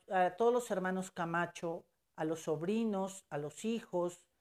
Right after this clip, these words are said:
pero también a todos y cada uno de los empleados que si sé de algo es que Amy Camacho, en su momento como directora general y como quien recibió el legado a sus diecisiete años, eh,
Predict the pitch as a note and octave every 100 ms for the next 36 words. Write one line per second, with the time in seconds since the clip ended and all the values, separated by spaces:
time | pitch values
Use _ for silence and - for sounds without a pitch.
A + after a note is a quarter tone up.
0 | _ _ _ _ _ - G#3+ G#3+ A3+ B3
1 | D4 D4+ C#4+ C4+ C#4 C4 - A#3 A#3+ A3+
2 | A#3 G#3 F#3+ G3 F#3 G3+ G3 G3+ G#3 -
3 | F#3+ F#3+ F#3 - A3 G#3 G#3+ F#3+ F#3+ F3+
4 | F#3 F#3 F#3+ F#3+ F#3 - - F3+ F3+ F3+
5 | F3+ E3+ F3 F3+ - D#3+ D#3 _ _ _
6 | _ _ _ - F#3 F#3 G3+ F#3 F3+ G3+
7 | F#3+ F#3+ F#3+ F3 F3 E3+ E3+ - F3+ F#3
8 | - E3+ E3 E3 E3 F3+ - _ _ _
9 | _ G3+ - F#3 F#3 - F3+ F3+ F#3 F3+
10 | F#3+ E3 F3+ A3 A3+ G#3 F3+ F3+ F3 F3
11 | - E3+ E3+ F3 - D#3+ - G3+ G#3 G#3
12 | F3+ E3 D#3+ D#3+ E3 - _ _ _ _
13 | _ - F3+ E3+ E3 E3